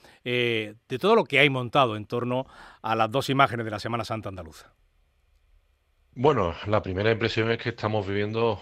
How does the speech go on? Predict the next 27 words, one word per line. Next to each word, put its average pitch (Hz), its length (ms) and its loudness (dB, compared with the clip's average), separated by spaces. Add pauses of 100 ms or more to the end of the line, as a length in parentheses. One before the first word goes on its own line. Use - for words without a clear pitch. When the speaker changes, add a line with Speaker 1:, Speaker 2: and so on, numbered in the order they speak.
(120)
Speaker 2:
unos 104 240 -4
momentos 101 480 -2
históricos, 104 500 -2
¿no? 98 200 -6
Que 98 100 -10
seguramente 90 580 -8
no, 92 400 -6
no, 90 420 -8
no 98 180 -4
se - 120 -4
repetirán 101 580 2
o 95 140 -4
no, 98 320 -2
no, 101 220 -4
no 98 160 -2
lo 104 100 -4
conoceremos, 98 600 -4
¿no? 95 220 -6 (680)
Eh, 98 240 0
para 92 520 4
cualquier 107 440 0
católico, 113 500 2
además, 110 340 2
pues 98 180 -4
estar 101 240 -2
hoy 107 160 2
aquí 117 280 -2